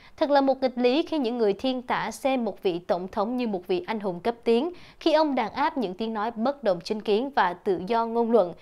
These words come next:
giam giữ các công dân Mỹ gốc Nhật tại các trại tập trung, hủy hoại cuộc sống của họ và để cho tài sản của họ bị đánh cắp, đồng thời tấn công tuyên ngôn nhân quyền vốn giúp người Mỹ được an toàn dưới sự bảo vệ của pháp luật.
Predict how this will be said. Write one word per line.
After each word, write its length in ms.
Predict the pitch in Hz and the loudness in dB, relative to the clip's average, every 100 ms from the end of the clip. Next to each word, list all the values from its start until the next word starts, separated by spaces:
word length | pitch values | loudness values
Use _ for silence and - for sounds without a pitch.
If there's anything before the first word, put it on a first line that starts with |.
| - _ 233 | -20 _ 2
giam 260 | 311 320 | 6 6
giữ 240 | 269 208 226 | 8 6 6
các 240 | 311 339 | 4 4
công 260 | 311 285 269 | 4 6 6
dân 220 | 277 254 | 4 4
Mỹ 220 | 233 202 | 4 4
gốc 240 | 220 349 269 | 2 0 2
Nhật 220 | 240 208 - | 2 2 2
tại 200 | 196 196 | 0 2
các 180 | 302 311 | -2 -2
trại 260 | - 226 190 | 0 0 0
tập 200 | 185 185 | -2 -2
trung, 200 | - 254 240 - - | 2 2 0 -14 0
hủy 180 | - 269 | 4 6
hoại 240 | 277 - | 6 6
cuộc 220 | 294 196 | 4 -2
sống 180 | - 254 | 0 -2
của 100 | 269 | 0
họ 280 | 240 185 185 | 0 0 0
và 120 | 233 | 0
để 140 | 214 233 | 0 2
cho 220 | 302 302 | 2 2
tài 240 | 294 208 | 2 2
sản 280 | 190 190 196 | 2 -2 -2
của 100 | 262 | 0
họ 200 | 226 185 | 2 2
bị 120 | 190 | 0
đánh 140 | 190 208 | -2 2
cắp, 200 | 320 349 - - - | 2 2 -2 -16 2
đồng 240 | 269 254 | 4 4
thời 220 | 247 240 240 | 4 2 4
tấn 300 | 254 285 330 | 2 0 2
công 240 | 294 277 | 2 2
tuyên 240 | 269 247 | -2 0
ngôn 260 | 247 247 240 | 0 0 0
nhân 180 | 262 262 | -2 0
quyền 400 | 233 214 196 180 | 4 4 4 0
vốn 260 | 196 214 240 | 2 2 2
giúp 160 | 370 254 | 0 0
người 200 | 208 185 | 0 0
Mỹ 360 | 202 247 320 - - | 0 0 -2 -8 0
được 280 | 240 233 - | 4 4 2
an 180 | 302 294 | -2 0
toàn 360 | 254 214 190 180 | 2 2 0 -2
dưới 220 | 208 240 | 0 2
sự 300 | 302 - 180 | 0 0 0
bảo 200 | 170 185 | 0 0
vệ 200 | 196 190 | 2 0
của 180 | 175 175 | 0 -4
pháp 200 | 214 262 | -2 2
luật. 160 | 226 | 4